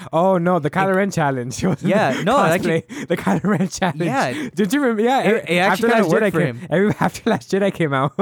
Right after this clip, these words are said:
Speaker 1: <laughs> everyone started doing the Kylo Ren
Speaker 2: My
Speaker 1: challenge.
Speaker 2: favorite was when, like, somebody put, like, the legs of a cat, like, super skinny, and, like, the, the,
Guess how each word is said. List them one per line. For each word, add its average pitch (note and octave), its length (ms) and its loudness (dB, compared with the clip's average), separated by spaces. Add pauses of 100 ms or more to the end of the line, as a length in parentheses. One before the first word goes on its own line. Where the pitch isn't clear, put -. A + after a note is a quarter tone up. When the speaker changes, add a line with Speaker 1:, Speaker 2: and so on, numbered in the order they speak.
(240)
Speaker 1:
<laughs> C#4 160 -6
everyone D#3+ 260 -2
started - 400 -4
doing E3+ 240 0
the D3+ 140 0
Kylo D3+ 260 -2
Ren D3 120 -2
Speaker 2:
My E3 120 2
Speaker 1:
challenge. B2 140 -4
Speaker 2:
favorite D#3+ 420 0
was D3 180 -8
when, C#3 200 -10
like, C3 180 -8
somebody C#3+ 380 -8
put, D#3+ 200 -10
like, D3 140 -14
the C#3 100 -10
legs B2+ 320 -8
of C3 100 -12
a B2+ 60 -10
cat, A#2+ 480 -10
like, A#2+ 260 -12
super - 360 -10
skinny, C3 480 -10
and, C3 300 -10
like, C3 180 -4
the, C#3 120 -2 (260)
the, C#3+ 240 -4